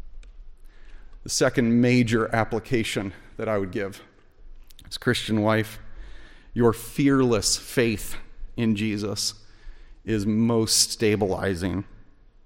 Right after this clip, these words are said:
no matter what your disobedient husband might do. Your fearless faith in Jesus is most stabilizing, no matter what your disobedient husband might do.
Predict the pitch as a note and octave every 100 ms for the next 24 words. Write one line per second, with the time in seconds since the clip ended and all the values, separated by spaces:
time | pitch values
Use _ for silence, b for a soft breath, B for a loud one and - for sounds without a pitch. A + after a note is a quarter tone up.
0 | _ - - - A2+ G#2+ G#2+ A2 G#2+ G#2+
1 | - - - G#2 A2+ A#2 - G#2+ F#2+ G2+
2 | - G#2+ G#2+ G#2 G2+ G2 G#2 G2+ A2 G#2
3 | G2+ A2 G2+ - - - - - - -
4 | - - - _ - _ - - - -
5 | A#2 A#2+ A#2 - C#3 C3+ C3+ C3+ - -
6 | B2 B2 - - A#2 G#2+ G2+ A2 G#2 A2
7 | - A2+ F2+ G2 G2+ A2 G#2 - - -
8 | - - G#2 G2+ F2 F2 F#2+ F2+ D2+ F2+
9 | - - - - - - - - - -
10 | G#2+ G2+ G#2 G2 G2 G#2 A2 F#2 G2 G#2
11 | F2+ G#2 G2 F#2 G#2+ F#2+ G2+ G2+ G2 -
12 | G2+